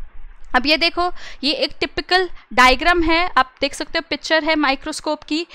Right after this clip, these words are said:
तो मैं आपको दिखा सकती हूँ कि ये है मिरर। ये क्या है? मिरर।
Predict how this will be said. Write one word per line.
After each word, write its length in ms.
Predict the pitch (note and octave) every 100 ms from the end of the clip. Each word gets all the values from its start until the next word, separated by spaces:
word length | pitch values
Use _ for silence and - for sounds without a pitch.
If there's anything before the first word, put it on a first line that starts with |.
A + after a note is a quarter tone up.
| - -
तो 40 |
मैं 280 | C#4+ D4+ D#4+ -
आपको 460 | C4 - D#4 F4 D4+ - A#3+
दिखा 320 | C4 D4 F4+
सकती 320 | F#4+ - D4+
हूँ 140 | D#4 E4+
कि 100 | F4
ये 280 | C4 C#4+ E4+
है 160 | D#4+ F4+
मिरर। 380 | C4 B3+ - - - - - - -
ये 120 | C#4
क्या 160 | - D4+
है? 160 | E4+ A#4 - -
मिरर। 340 | B3 A#3+ -